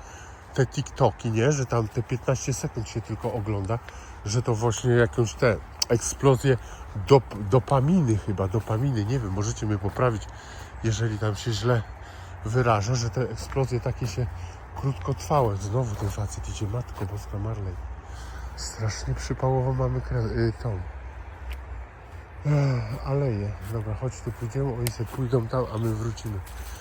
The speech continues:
No właśnie i ta, ta dopamina takie, wiecie, są te szybkie eksplozje i oglądamy te TikToki, no albo tam te na YouTubie też są te shorty i mamy te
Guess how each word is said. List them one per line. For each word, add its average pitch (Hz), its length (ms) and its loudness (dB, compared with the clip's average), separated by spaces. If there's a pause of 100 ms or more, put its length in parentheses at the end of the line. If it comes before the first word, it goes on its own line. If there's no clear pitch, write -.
(460)
No 120 100 4
właśnie 123 340 2
i 117 100 -4
ta, 120 220 4
ta 127 180 0
dopamina 131 560 2
takie, 113 280 -2
wiecie, 107 280 -2
są 113 180 -2
te 120 100 -2
szybkie 131 400 -2
eksplozje 120 680 -2 (960)
i 139 100 2
oglądamy 139 520 4
te 131 140 0
TikToki, 127 580 -2 (140)
no 202 100 -2
albo 196 240 4
tam 113 160 0
te 120 120 0
na 117 340 4
YouTubie 117 440 0
też 180 140 0
są 104 180 -2
te 104 120 -4
shorty 101 440 -4 (1500)
i 107 60 -4
mamy 120 340 2
te 113 220 0